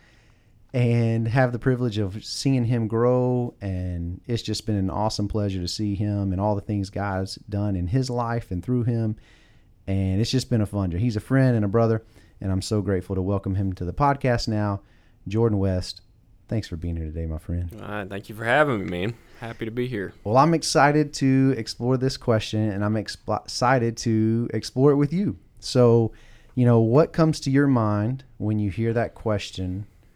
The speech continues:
Speaker 1: You know, "How are the words we speak life and death?" What's, what's your first reaction?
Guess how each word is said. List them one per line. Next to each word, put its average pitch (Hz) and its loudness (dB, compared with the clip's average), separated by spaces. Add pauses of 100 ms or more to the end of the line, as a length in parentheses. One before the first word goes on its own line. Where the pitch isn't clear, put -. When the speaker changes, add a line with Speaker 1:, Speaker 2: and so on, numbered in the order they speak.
(160)
Speaker 1:
You 95 -8
know, 90 -4
"How 113 -2 (120)
are 101 0
the 92 -4
words 98 -2
we 92 -6
speak 95 -8
life 90 -6 (680)
and 95 -4
death?" 85 -4
What's, 127 0
what's 123 0
your 117 -2
first 107 -2
reaction? 85 -6